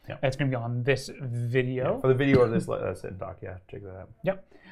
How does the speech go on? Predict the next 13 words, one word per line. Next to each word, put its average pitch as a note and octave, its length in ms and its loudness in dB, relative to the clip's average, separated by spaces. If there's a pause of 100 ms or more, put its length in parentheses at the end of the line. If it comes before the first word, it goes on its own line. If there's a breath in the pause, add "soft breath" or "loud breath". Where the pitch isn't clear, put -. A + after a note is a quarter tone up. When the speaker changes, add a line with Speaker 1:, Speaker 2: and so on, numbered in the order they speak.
(180 loud breath)
Speaker 2:
Um, D3 460 8
and D#3+ 320 4
we F3+ 320 4
also, E3+ 240 2
I F#3+ 60 4
think A3+ 340 -2
Heroes G#3+ 500 2
of C#3+ 100 -2
Herrenberg D3+ 920 0
is C#3 160 -2
going C#3 240 -2
to D3 140 -6
be C#3 480 -2